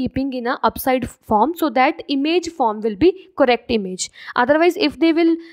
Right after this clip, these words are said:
like, uh, putting it in a straight way, then image formed is to be upside down. That is why they are using the opposite.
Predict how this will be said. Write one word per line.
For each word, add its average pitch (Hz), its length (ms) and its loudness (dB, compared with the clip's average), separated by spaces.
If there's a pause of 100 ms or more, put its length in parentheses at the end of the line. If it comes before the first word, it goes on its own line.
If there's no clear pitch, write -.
(100)
like, 294 240 0 (100)
uh, 254 140 2
putting 285 400 0
it 302 60 -4
in 302 100 0
a 311 80 0
straight 262 500 2
way, 285 80 0
then 320 240 0 (200)
image 285 240 0
formed 247 360 0
is 233 60 -10
to 247 100 0
be 320 160 4 (160)
upside 254 320 2
down. 185 300 -2 (160)
That 254 160 4
is 277 100 -2
why 285 160 2
they 262 220 -2
are - 20 -6
using 233 440 -4
the 330 180 4
opposite. 190 500 -2